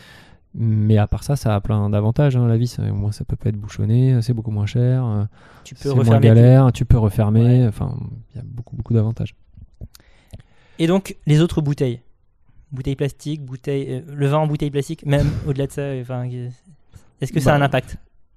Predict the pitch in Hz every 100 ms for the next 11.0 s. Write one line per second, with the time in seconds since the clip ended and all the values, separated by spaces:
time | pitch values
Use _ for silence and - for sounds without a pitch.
0 | _ _ - 135 143 - 110 - _ 139
1 | 127 113 120 123 175 - - 135 131 -
2 | _ _ - 117 104 104 127 120 107 -
3 | _ _ - 127 - 117 _ 135 120 113
4 | 107 - 120 117 131 139 117 107 123 113
5 | 110 110 110 120 117 104 104 107 - 151
6 | 143 113 123 117 113 131 151 - _ 127
7 | 127 - 107 107 131 127 117 107 101 107
8 | 107 107 107 175 151 - - 151 170 139
9 | 139 143 - 113 113 113 110 107 107 104
10 | 101 _ _ _ - _ 113 107 104 107